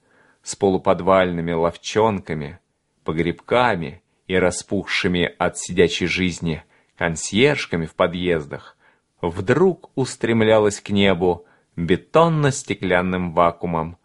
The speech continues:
небоскребов с матовыми от пыли окнами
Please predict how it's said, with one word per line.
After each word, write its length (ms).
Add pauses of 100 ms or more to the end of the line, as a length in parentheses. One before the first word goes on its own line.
(280)
небоскребов 880
с 140
матовыми 840 (280)
от 280
пыли 240
окнами 760